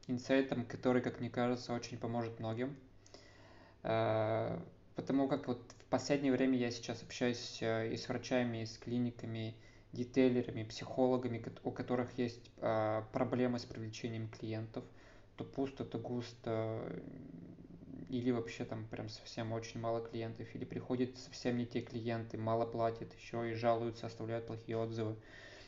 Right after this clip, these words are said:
Да, то есть есть ярко выраженные проблемы с привлечением. И они, м, вот с кем я общался, э, очень многие сообщили, что, м,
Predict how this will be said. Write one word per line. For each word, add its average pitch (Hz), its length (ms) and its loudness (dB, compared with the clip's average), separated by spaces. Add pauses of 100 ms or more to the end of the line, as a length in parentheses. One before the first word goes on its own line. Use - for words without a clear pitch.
(100)
Да, 165 180 10
то 143 120 4
есть - 200 0
есть 160 220 4 (600)
ярко 127 340 4
выраженные 127 400 0
проблемы 117 400 -2
с - 60 -6
привлечением. 113 680 -6 (520)
И 127 80 10
они, 196 420 8 (760)
м, 135 420 2
вот 131 180 0
с - 100 -8
кем 143 200 0
я 131 160 4
общался, 147 600 0 (440)
э, 127 200 -2
очень 147 320 -2
многие 143 380 0
сообщили, 170 580 -4
что, 123 600 2 (1040)
м, 123 760 -2